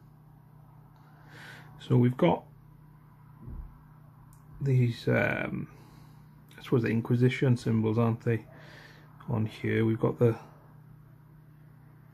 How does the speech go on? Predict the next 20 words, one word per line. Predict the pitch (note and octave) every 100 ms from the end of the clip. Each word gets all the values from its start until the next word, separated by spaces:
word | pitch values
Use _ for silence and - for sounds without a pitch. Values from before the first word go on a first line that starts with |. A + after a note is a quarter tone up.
| - - - -
pommel | - A#2 A2+
on | G#2+
the | A2
sword, | - D#3+ E3+ E3+ - - - - - -
and | B2
then | C3+
we've | C#3
also | D#3 D#3
got | C3+ -
these | B2 A#2+
bits | - - -
here | - A#2 A2 - - - - - - - - - - - -
on | C3 A#2+ A2+
the | A#2 A2+ - - - - - - - - - - - - - - - -
weapons. | C3 A#2 - - A#2 A2+ - - - - - -
Just | D3+ B2+ -
work | C3+ B2+
the | -
gold | G#2+ A2 G#2+
on, | G#2+ G#2+